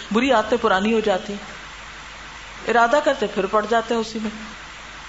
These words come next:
بعض اوقات کسی انسان سے ہمیں ضد ہوتی، اس کو ہم برداشت ہی نہیں کر سکتے، بس وہ دیکھتے جاتے ہیں تو ہمارے ہاتھ کانپنے لگتے ہیں کہ پھر ہمارے سامنے آ گیا۔ اب ہمیں مانوسیت وقتی طور پہ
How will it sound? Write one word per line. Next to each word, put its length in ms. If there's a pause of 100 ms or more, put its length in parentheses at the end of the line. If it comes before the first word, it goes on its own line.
(800)
بعض 200
اوقات 200 (540)
کسی 180
انسان 340
سے 100
ہمیں 120
ضد 240
ہوتی، 300 (180)
اس 140
کو 80
ہم 80
برداشت 440
ہی 60
نہیں 100
کر 140
سکتے، 340 (640)
بس 140
وہ 80
دیکھتے 400
جاتے 260
ہیں 80
تو 60
ہمارے 160
ہاتھ 220
کانپنے 300
لگتے 260
ہیں 160 (760)
کہ 140
پھر 120
ہمارے 280
سامنے 280
آ 200
گیا۔ 80 (1500)
اب 220
ہمیں 160
مانوسیت 640
وقتی 280
طور 160
پہ 120